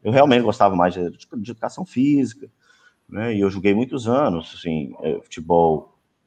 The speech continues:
uma Copa Gazetinha, né, que é no interior do, do Espírito Santo ali, do, eu jogava pelo, pelo time do interior do Espírito Santo, né, mas é uma Copa organizada pela Globo do,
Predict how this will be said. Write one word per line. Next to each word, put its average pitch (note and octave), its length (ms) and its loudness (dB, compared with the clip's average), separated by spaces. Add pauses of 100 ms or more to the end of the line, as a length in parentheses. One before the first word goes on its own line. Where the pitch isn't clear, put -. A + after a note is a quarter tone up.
(100)
uma - 180 0
Copa F2 300 2
Gazetinha, F#2 720 -4
né, A2 100 -6
que G2 80 -4
é F2 40 -2
no E2+ 60 -4
interior D#2+ 460 0
do, D2 320 -10
do - 80 -10
Espírito - 380 -6
Santo E2 400 -2
ali, F#2+ 400 0 (440)
do, F#2 160 -2 (200)
eu E2+ 120 2
jogava G2+ 380 2
pelo, C#3 400 4
pelo F#2+ 300 0
time A2+ 200 0
do F2+ 80 2
interior E2+ 300 4
do - 40 -14
Espírito - 240 -8
Santo, C#2+ 200 -8
né, G2 80 0
mas G2+ 100 2
é A2 60 2
uma G2+ 60 4
Copa G2+ 360 0 (300)
organizada F#2+ 460 2
pela C#3 160 4
Globo F#2 320 2
do, - 160 -14